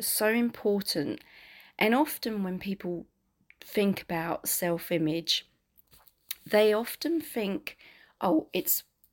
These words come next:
how you dress and how you look and,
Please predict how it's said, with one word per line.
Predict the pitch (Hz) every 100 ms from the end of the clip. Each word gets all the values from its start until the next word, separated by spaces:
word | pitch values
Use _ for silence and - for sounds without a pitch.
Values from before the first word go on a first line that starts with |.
| _ -
how | - - 202 170
you | 165 156 156
dress | - 196 170 - - - -
and | 160 160 - - - -
how | - 190 165
you | 156 156
look | 147 151 180 180 - _ -
and, | 180 156 156 151